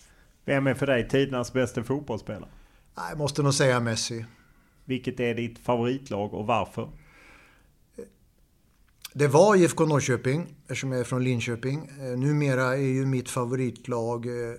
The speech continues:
Speaker 2: egentligen två. B P kommer jag aldrig ifrån. Där har ju, det har jag och grabbarna växt upp med. Och jag tycker det är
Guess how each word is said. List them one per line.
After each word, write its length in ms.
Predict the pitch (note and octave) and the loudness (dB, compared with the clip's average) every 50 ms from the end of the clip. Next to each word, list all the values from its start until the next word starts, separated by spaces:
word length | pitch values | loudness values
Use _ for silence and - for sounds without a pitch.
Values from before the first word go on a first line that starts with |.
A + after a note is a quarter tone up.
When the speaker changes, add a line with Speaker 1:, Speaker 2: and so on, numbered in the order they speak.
| - - _ _ _ _ _ _ _ _ _ _ _ _ _ - _ _ _ _ _ _ _ _ _ _ _ _ _ | -16 -20 _ _ _ _ _ _ _ _ _ _ _ _ _ -20 _ _ _ _ _ _ _ _ _ _ _ _ _
Speaker 2:
egentligen 440 | - E3+ E3+ D#3 B2 G#2+ - C#3+ C3 | -8 -6 -6 -6 -6 -2 0 0 0
två. 400 | - - - D#3 C3 A2 G#2 G#2+ - - - - - _ | 0 2 2 2 2 2 0 -4 -10 -18 -20 -20 -14 _
B 300 | C#3 C3+ E3+ D#3 C#3 B2 | 8 8 10 10 10 6
P 220 | - - D#3+ D3 | 4 4 2 2
kommer 300 | C#3 C#3 C#3+ C3+ C3 C3 | 4 4 4 4 4 4
jag 80 | B2 A#2+ | 2 2
aldrig 260 | A2 G#2+ G#2+ A2+ A2 | 0 0 -2 -4 -4
ifrån. 540 | - - A#2 A2 G#2 G#2 G#2+ A2 A2+ A#2 - | -4 -4 -6 -6 -4 -6 -6 -8 -10 -10 -10
Där 180 | - C3 B2+ B2 | -4 0 0 2
har 200 | A#2+ A#2+ A#2+ A#2+ | 2 2 2 2
ju, 160 | A#2+ A#2 B2 | 2 0 0
det 100 | A#2+ B2+ | 0 0
har 140 | A#2+ B2+ C3 | 0 2 2
jag 400 | C3 C3 C3 C3+ C3+ C3+ D3 C3+ | 4 4 4 4 4 4 2 0
och 80 | B2+ B2 | 0 0
grabbarna 460 | B2+ B2 A2+ G2+ G#2+ G#2+ G#2+ A2 A2+ | 0 0 0 -2 -2 -4 -4 -4 -4
växt 260 | A2 A2 G#2+ - - | -6 -6 -6 -6 -8
upp 340 | A2 A2 A2+ - - - - | -10 -10 -10 -14 -20 -12 -12
med. 240 | A2 G2+ G#2+ A2 A#2 | -10 -10 -8 -8 -8
Och 160 | A#2 A#2 A#2 - - - - - - - _ _ _ | -8 -10 -10 -12 -20 -20 -20 -20 -20 -20 _ _ _
jag 120 | C3 A#2+ | -6 -4
tycker 220 | - C3+ C3+ C3 B2 | -2 0 0 2 2
det 60 | B2 | 2
är 100 | A#2+ | 0